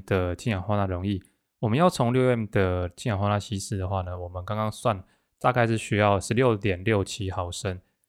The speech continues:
那你在做配置的时候，你不能很直觉的想到说，诶，我十六点六七毫升的六M氢氧化钠，那我是不是再加八十三点三三的水，就变成了一百毫升一M的氢氧化钠？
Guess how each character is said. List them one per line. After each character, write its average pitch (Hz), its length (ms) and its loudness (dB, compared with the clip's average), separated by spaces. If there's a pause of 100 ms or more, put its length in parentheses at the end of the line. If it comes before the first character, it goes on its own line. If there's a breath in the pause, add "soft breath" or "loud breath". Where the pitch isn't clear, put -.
(140)
那 147 500 2
你 98 240 0
在 160 200 0
做 135 240 2
配 131 240 -2
置 113 200 -2
的 104 80 -2
时 98 180 -6
候， 113 140 0
你 95 100 -4
不 131 140 -4
能 107 100 0
很 92 180 -8
直 107 300 -8
觉 113 200 0
的 95 120 0
想 90 200 -4
到 101 180 4
说， 95 280 0 (480 soft breath)
诶， 180 120 4
我 135 100 4
十 - 140 -2
六 165 160 4
点 113 180 2
六 123 180 6
七 120 280 2
毫 101 200 2
升 107 380 2
的 98 240 2
六 113 140 4
M 113 140 4
氢 101 180 -2
氧 95 100 -4
化 98 140 2
钠， 98 160 0
那 135 140 4
我 104 80 2
是 139 120 0
不 117 60 4
是 110 60 -2
再 113 200 4
加 104 240 4
八 110 220 6
十 101 100 0
三 104 240 0
点 95 240 -2
三 104 220 0
三 104 160 2
的 98 80 0
水， - 300 -6 (320 soft breath)
就 160 100 2
变 151 260 4
成 110 160 0
了 101 120 2
一 117 80 2
百 98 160 2
毫 92 180 -2
升 113 180 -2
一 101 120 2
M 101 100 2
的 92 80 -4
氢 - 140 -4
氧 90 80 -4
化 92 160 -8
钠？ 90 180 -14